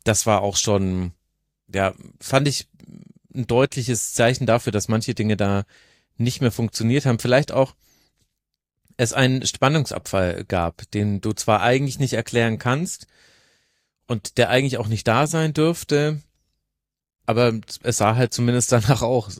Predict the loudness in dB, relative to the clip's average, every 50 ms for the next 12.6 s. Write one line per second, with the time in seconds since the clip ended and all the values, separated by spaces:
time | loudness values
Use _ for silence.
0 | -12 -12 -12 -8 -4 -2 -2 0 0 0 0 0 -2 -2 -4 -6 -6 -6 -2 0
1 | 0 0 0 -2 -4 -8 -10 -8 -6 -4 -4 -2 -2 -2 -2 -2 -2 -2 -2 -4
2 | -6 -6 -6 -8 -6 -4 -4 -2 0 2 2 2 2 -2 -4 -4 -4 -4 -4 -4
3 | -2 -2 -2 -2 -2 -4 -4 -2 0 0 0 0 0 0 -2 -2 -2 -4 -4 -2
4 | -2 -4 -4 -2 -4 -4 -2 -2 -4 -2 -2 0 2 2 4 2 2 -2 -6 -12
5 | -20 -20 -20 -20 -20 _ _ _ _ 2 2 2 2 2 0 0 2 2 2 0
6 | 0 0 -2 -2 -2 -4 -4 -4 -6 -6 -4 -2 -2 0 -2 -2 -2 0 0 2
7 | 2 0 0 0 -2 -6 -10 -18 -18 -18 -6 0 2 2 4 4 4 2 0 -2
8 | _ -14 -20 -20 _ _ -10 -8 -6 -2 0 -2 -2 -2 -4 -6 -2 -2 -2 -2
9 | 0 -2 -4 -4 -4 -4 -6 -6 -6 -4 -2 0 0 0 -2 -4 _ -16 -20 -20
10 | _ _ _ _ _ _ -4 0 2 2 4 4 2 2 2 2 2 2 2 2
11 | 0 0 0 0 0 0 0 0 0 -2 -2 -2 -4 -6 -4 -2 -2 -2 -2 -2
12 | -4 -4 -2 -4 -4 -4 -2 -2 0 0 0 -2